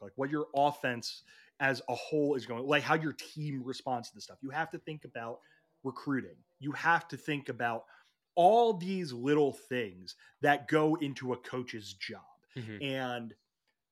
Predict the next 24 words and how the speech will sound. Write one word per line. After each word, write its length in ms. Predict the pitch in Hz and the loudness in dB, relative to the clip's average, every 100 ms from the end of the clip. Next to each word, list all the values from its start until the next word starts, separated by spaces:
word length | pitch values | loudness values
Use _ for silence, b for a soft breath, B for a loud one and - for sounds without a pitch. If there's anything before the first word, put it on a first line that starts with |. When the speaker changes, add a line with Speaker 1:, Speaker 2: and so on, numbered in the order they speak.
| _ _ | _ _
Speaker 1:
obviously, 520 | 180 269 311 254 220 | 2 2 2 -2 -4
F-, 160 | 185 - - | -8 -10 -14
James 300 | 139 175 170 | 0 0 0
Franklin 440 | - 147 147 139 | 0 0 2 -2
looked 280 | 120 135 156 | 0 0 0
at 100 | 131 | -2
all 200 | 127 120 113 | 0 -4 -2
that 220 | 113 110 | -4 -4
stuff 440 | - - 98 107 _ | -8 -8 -10 -14 _
and 160 | 135 120 | -6 -4
went, 280 | 117 117 113 _ _ _ _ _ _ _ _ _ _ _ _ _ | -4 -4 -8 _ _ _ _ _ _ _ _ _ _ _ _ _
you 100 | 147 | -6
know, 100 | 107 - _ - | -6 -8 _ -2
the 80 | 165 | 4
reward 420 | 165 170 175 185 | 6 8 8 10
outweighs 360 | 160 147 139 123 | 8 8 2 0
the 80 | 131 | -2
risk 340 | 117 113 - | -2 -4 -6
or 40 | 127 | -4
whatever 260 | 120 113 | -4 -6
you 80 | 117 | -8
wanna 180 | 107 104 | -10 -12
say 200 | - 95 82 | -14 -16 -20
here. 140 | - | -20